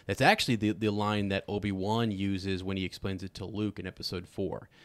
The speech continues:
So Kanan is sort of repeating some of the Jedi code and the way of the Jedi and their understanding of the Force. Um, that's why his line sounds very similar to what Obi-Wan says. So it's just kind of a callback to Obi-Wan saying that in four, even though this was,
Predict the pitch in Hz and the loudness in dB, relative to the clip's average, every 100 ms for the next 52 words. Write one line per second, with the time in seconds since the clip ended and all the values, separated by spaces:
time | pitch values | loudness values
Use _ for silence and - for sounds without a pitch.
0 | - - 98 - 107 104 101 98 87 104 | -20 -6 -6 0 2 2 2 0 -2 0
1 | 95 87 98 - - 117 107 101 98 - | 0 0 -4 -6 -4 -2 2 2 0 -2
2 | 98 90 92 - 98 90 87 - 104 98 | -4 -4 -4 -2 0 0 0 -4 -2 0
3 | 95 92 92 90 98 98 95 - - 95 | 0 -2 -4 -2 2 2 2 -2 -4 -2
4 | 90 90 92 95 95 95 - 98 95 95 | 0 0 0 2 0 -2 -4 -2 -2 -4
5 | - - - 104 - - - - - - | -8 -10 -6 -4 -4 -10 -12 -14 -20 -20
6 | - - 92 92 95 - 101 98 95 - | -10 -2 2 2 0 0 4 4 2 -2
7 | 120 117 101 101 95 95 98 90 95 90 | 0 0 0 0 0 -2 -4 -2 -2 -2
8 | 101 92 98 90 90 - 95 92 92 110 | -4 -4 -2 -4 -4 -6 -6 -2 0 0
9 | 107 92 - - - - - - - - | 0 -4 -8 -10 -14 -18 -20 -20 -6 2
10 | 98 92 - 117 123 101 90 117 113 95 | 2 4 0 0 0 0 0 4 4 4
11 | 92 90 - 101 98 92 90 101 92 90 | 2 0 -4 -4 -2 -4 -2 0 0 -2
12 | 95 - 110 104 131 117 104 92 95 - | -6 0 2 6 6 6 4 0 -6 -6